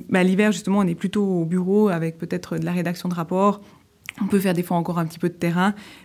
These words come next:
mais aussi c'est planification pour, euh, l'année suivante, aussi, euh, la, de la, de la recherche de littérature pour les nouvelles choses qui seraient arrivées sur, euh, sur le sujet. Et puis on a aussi, bah, voilà, des séances de groupe, euh, des pré-,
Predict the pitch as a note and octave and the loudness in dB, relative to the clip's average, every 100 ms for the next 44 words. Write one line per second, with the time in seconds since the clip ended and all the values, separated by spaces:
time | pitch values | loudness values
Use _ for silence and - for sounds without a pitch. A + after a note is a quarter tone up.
0 | - F3 F3+ G#3+ G3+ F3 D#3+ D#3+ - F3 | 0 0 2 0 -2 -2 -4 -4 -2 0
1 | F3 F3+ F3+ F#3+ F3+ F3 E3+ E3 E3+ F3 | 0 -2 -2 -2 -4 -4 -2 -2 -2 -2
2 | - E3+ F3 F#3+ F#3+ E3+ - F#3 F3+ D#3+ | -4 -4 -2 -2 -4 -8 -6 -4 -2 -2
3 | D#3 D3+ D3+ D#3 D3+ - - F3+ D#3+ D#3+ | -2 -2 -2 -4 -4 -6 -6 -4 -4 -4
4 | D#3 D3+ D#3+ D#3 D#3+ F3 E3 D#3 D#3 D#3 | -6 -6 -6 -4 -4 -4 -2 -4 -6 -4
5 | G3+ G3 E3+ D#3 D#3 F3 E3+ D#3+ - E3+ | -4 -2 -2 -2 -4 -4 -4 -4 -6 -10
6 | - - E3+ E3 D#3+ E3+ E3+ E3+ E3 - | -10 -8 -6 -4 -4 -6 -8 -8 -8 -6
7 | F3+ - - D#3+ D3+ - E3 G3 A#3+ - | -8 -10 -8 -6 -6 -6 -2 0 0 -6
8 | - - - - - - - - F#3+ G3+ | -20 -20 -20 -20 -20 -20 -20 -4 0 4
9 | G3+ F3+ E3 F3+ F3 F3 G3+ E3+ - F3+ | 4 4 0 -2 -2 2 2 0 -2 -2
10 | F3 E3+ F3 G#3+ G#3 F3 E3+ E3 - | 0 -2 2 4 2 0 -2 -2 -4